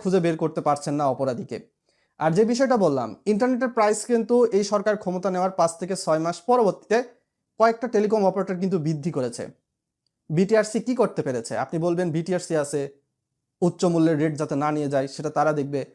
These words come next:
ভবিষ্যতে কল রেট, মিনিটের প্রাইসও যদি বৃদ্ধি পায়, বিটিআরসি আমাদের দেশের প্রেক্ষাপটে সাধারণ মানুষের যদি কথার চিন্তা করি, just পকেট কাটার ক্ষেত্রে ওই টেলিকম অপারেটরদের সাহায্য করতে পারবে। আমার এটাই হচ্ছে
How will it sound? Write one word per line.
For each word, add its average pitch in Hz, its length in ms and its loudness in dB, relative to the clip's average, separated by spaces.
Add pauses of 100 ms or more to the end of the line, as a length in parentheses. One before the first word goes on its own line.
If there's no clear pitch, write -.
(280)
ভবিষ্যতে 202 400 2 (120)
কল 196 120 6 (100)
রেট, 214 120 2 (100)
মিনিটের 185 360 0
প্রাইসও 170 400 4
যদি 202 160 -2 (180)
বৃদ্ধি 208 340 2
পায়, 151 160 2 (380)
বিটিআরসি 208 500 2 (240)
আমাদের 226 340 4
দেশের 190 260 0
প্রেক্ষাপটে 151 500 0 (680)
সাধারণ 226 440 2
মানুষের 196 320 0
যদি 180 200 -4
কথার 175 320 0
চিন্তা 208 200 0 (100)
করি, 147 160 0 (480)
just 190 300 2 (140)
পকেট 220 340 2
কাটার 208 280 2
ক্ষেত্রে 202 360 0 (600)
ওই - 160 -8
টেলিকম 190 280 4 (100)
অপারেটরদের 175 520 0 (120)
সাহায্য 165 260 -2 (100)
করতে 127 260 -12
পারবে। 101 200 -12 (920)
আমার 160 240 2 (220)
এটাই 233 260 4
হচ্ছে 190 300 2